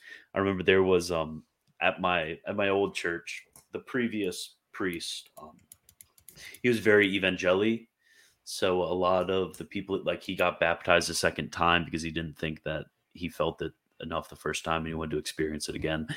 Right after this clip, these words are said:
Like, that sort of, like, evangeli-, sort of Anglicanism, quote unquote, in the, in the A C N A. And everybody learned like that.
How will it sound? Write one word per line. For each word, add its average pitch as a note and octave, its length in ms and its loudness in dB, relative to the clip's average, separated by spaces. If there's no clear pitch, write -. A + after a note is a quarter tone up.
Like, A#2 140 8
that B2+ 200 12
sort A2 280 8
of, F#2+ 160 6
like, F2 340 6
evangeli-, F2 640 0
sort D#2+ 280 -4
of D#2 80 -14
Anglicanism, D#2 880 -6
quote D2+ 200 -2
unquote, D2+ 500 -6
in E2 180 -6
the, D#2 300 -6
in A2+ 80 2
the A2 200 10
A F#2 40 8
C F2+ 220 4
N F#2 100 6
A. D#2 280 2
And G2+ 680 -4
everybody A#2+ 340 4
learned A2 320 0
like E2 220 -8
that. - 320 -10